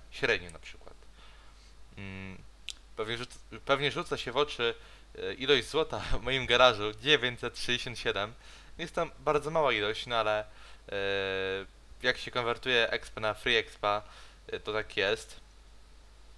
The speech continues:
Trafiła się mapa Erlenberg, czyli mapa, którą niekoniecznie chciałbym grać, e, szczególnie w tej chwili.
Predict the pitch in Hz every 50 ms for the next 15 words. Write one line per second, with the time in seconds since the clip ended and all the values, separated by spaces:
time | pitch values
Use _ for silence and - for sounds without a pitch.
0 | - - - - - - - 113 - - 165 151 - 165 151 143 - 143 - -
1 | - - 147 139 127 117 104 98 92 90 92 98 - - - - 185 165 170 156
2 | - 156 143 - - 135 135 135 131 131 - - - - - - - - 127 135
3 | 143 - 160 160 156 139 - - 120 107 - - 107 98 101 104 98 98 95 92
4 | 90 - - - - 92 95 95 95 92 92 95 95 92 - - - 113 113 113
5 | 110 107 104 - - 104 98 92 - - 110 95 90 90 90 95 107 117